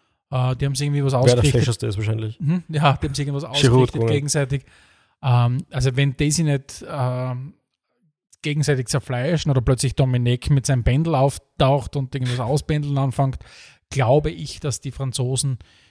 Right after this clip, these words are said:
Speaker 1: für mich der heißeste Favorit sind. Von dem, was ich bis jetzt gesehen hab, sind die Niederlande spannend. Ich hätt, ich habe lange Zeit die Dänen als Geheimfavoriten gehabt.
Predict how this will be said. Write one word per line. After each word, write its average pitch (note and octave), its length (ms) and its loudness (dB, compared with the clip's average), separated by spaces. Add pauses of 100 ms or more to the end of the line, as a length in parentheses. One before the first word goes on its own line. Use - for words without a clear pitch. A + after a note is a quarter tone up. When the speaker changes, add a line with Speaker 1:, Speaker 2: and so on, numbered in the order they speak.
(120)
Speaker 1:
für - 100 -6
mich C#3 160 4
der B2+ 120 2
heißeste C3 400 -2
Favorit C#3 400 -2
sind. C3+ 160 -2
Von C#3 180 -2
dem, D#3+ 180 0
was C3+ 100 2
ich C#3 100 -2
bis C#3 100 0
jetzt C#3 180 -2
gesehen E3 180 0
hab, D#3+ 240 0 (160)
sind C3+ 220 0
die B2+ 40 0
Niederlande G#3 460 2
spannend. G#3 440 -2 (360)
Ich C#3+ 120 4
hätt, E3 180 4 (600)
ich - 160 -4
habe F#3 320 0
lange E3+ 340 -2
Zeit D3 440 -2
die C3+ 120 -6
Dänen E3+ 440 0
als D3+ 240 -4
Geheimfavoriten E3+ 880 -2
gehabt. - 420 -2